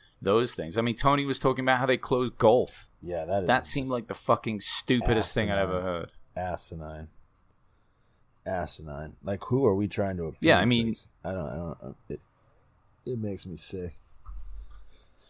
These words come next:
Speaker 1: Well, Joe had three hundred people at his show with Chappelle, and they tested everyone
Speaker 2: Right.
Speaker 1: with the rapid test. So you're testing everyone, and, you know, you get the results back,
Speaker 2: Right.
Speaker 1: and then you put the show on.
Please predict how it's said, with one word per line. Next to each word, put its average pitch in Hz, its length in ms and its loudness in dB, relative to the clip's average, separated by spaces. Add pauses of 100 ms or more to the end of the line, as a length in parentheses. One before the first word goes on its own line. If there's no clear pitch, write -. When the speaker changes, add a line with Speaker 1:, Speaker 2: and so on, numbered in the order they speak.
(240)
Speaker 1:
Well, 135 180 4
Joe 131 380 10
had 117 300 4
three 131 280 2
hundred 131 300 2
people 110 280 4
at 101 100 8
his 98 120 0
show 90 300 0
with 95 140 -6
Chappelle, 80 520 2 (320)
and 98 120 -2
they 98 100 2
tested 98 420 4
everyone 87 500 0
Speaker 2:
Right. 69 80 -10 (120)
Speaker 1:
with 92 180 -6
the 85 80 -6
rapid 87 380 0
test. - 480 -12 (560)
So - 160 0
you're 98 200 -2
testing 143 480 0
everyone, 87 560 -6 (480)
and, 101 420 -2 (360)
you 127 100 2
know, 92 120 0
you 101 160 -4
get 117 120 6
the 110 80 2
results 92 380 -2
back, 90 400 -4 (100)
Speaker 2:
Right. 71 160 -6
Speaker 1:
and 117 100 0
then 120 80 0
you 117 80 -2
put 127 140 6
the 135 60 -4
show 151 260 4
on. 80 220 -2